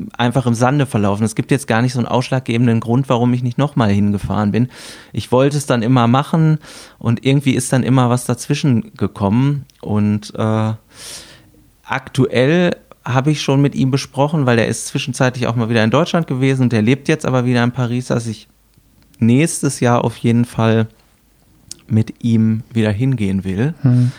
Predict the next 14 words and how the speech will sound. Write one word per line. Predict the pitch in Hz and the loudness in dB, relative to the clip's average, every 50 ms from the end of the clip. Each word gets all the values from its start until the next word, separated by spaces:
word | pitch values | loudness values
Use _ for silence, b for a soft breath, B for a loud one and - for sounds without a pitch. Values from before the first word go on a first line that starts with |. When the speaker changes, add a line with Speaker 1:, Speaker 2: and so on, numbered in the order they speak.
| B B B B B B B B B B B B | B B B B B B B B B B B B
Speaker 1:
Wir | _ 127 120 | _ 0 2
hatten's | 139 143 156 160 - | 2 2 0 0 0
auch | - 143 131 | 0 2 2
mal | 156 143 131 | 2 2 2
im | 135 143 | 2 0
Verein | - 143 123 - 120 123 143 151 147 | -2 -4 -2 0 2 2 2 2 2
irgendwie | - 131 131 131 - 131 | 2 2 0 2 0 0
diskutiert, | 113 127 120 - - - 120 - - - 127 127 120 - | 0 0 -4 -2 -4 -6 -6 -6 -4 0 0 0 0 -2
ob | - - - | -10 -8 -4
man's | 98 123 120 - | -4 -4 -4 0
mal | 131 120 117 123 | 0 0 0 0
zusammen | - - 135 113 113 120 117 131 127 127 120 | -2 -4 -4 -2 0 0 2 2 2 2 2
macht. | 120 117 120 120 - - - - - - - | 2 2 0 -2 -6 -12 -14 -14 -14 -8 -2
Ähm, | 113 110 107 110 113 113 113 110 113 | 0 2 2 4 2 2 2 0 -2